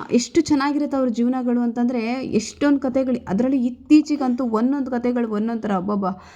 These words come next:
ಏನಾಗ್ತಿದೆ ಈ ಸಮಾಜದಲ್ಲಿ ಅನ್ನೋದು ನಿಜಕ್ಕೂ ಗೊತ್ತಾಗ್ತಾ ಇಲ್ಲ. ಯಾಕಂದ್ರೆ ತುಂಬ ಚೆನ್ನಾಗಿರುತ್ತೆ ಅವ್ರ ಜೀವನ, ಇನ್ನೇನು ಸ್ವರ್ಗಕ್ಕೆ ಎರಡೇ ಗೇಣು, ನಾಲ್ಕೇ ಗೇಣು, ಹಬ್ಬ,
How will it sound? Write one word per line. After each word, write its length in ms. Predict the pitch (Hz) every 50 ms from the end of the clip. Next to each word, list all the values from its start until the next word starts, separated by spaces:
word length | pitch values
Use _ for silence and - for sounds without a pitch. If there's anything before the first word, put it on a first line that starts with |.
| - - - - 185 196 -
ಏನಾಗ್ತಿದೆ 680 | 214 226 285 285 285 247 247 294 294 - 330 302 320 302
ಈ 20 |
ಸಮಾಜದಲ್ಲಿ 640 | 294 - 247 233 233 240 247 247 254 247 262 254 247
ಅನ್ನೋದು 200 | 247 240 240 240
ನಿಜಕ್ಕೂ 360 | 240 208 196 240 247 - 285
ಗೊತ್ತಾಗ್ತಾ 480 | 254 262 226 - 196 196 208 202 - 220
ಇಲ್ಲ. 140 | 208 208 185 180 220 277 277 - - - - - - - -
ಯಾಕಂದ್ರೆ 380 | 233 247 254 302 294 302 302 294
ತುಂಬ 420 | 294 294 277 294 311 339 339 349 349
ಚೆನ್ನಾಗಿರುತ್ತೆ 560 | 349 - 320 277 269 277 277 285 294 294 277
ಅವ್ರ 120 | 269 277 262
ಜೀವನ, 260 | 233 269 262 262 262
ಇನ್ನೇನು 320 | 254 247 247 240 247 254
ಸ್ವರ್ಗಕ್ಕೆ 760 | 247 - 233 226 220 214 233 254 240 240 254 247 247 247 247 240
ಎರಡೇ 440 | 226 208 - - 202 226 233 247 254
ಗೇಣು, 300 | 220 226 233 226 233 226
ನಾಲ್ಕೇ 460 | 220 208 214 233 247 247 - 269 247
ಗೇಣು, 400 | 214 208 208 220 220 220 208 196 196 196 - - - _ _ -
ಹಬ್ಬ, 140 | 202 180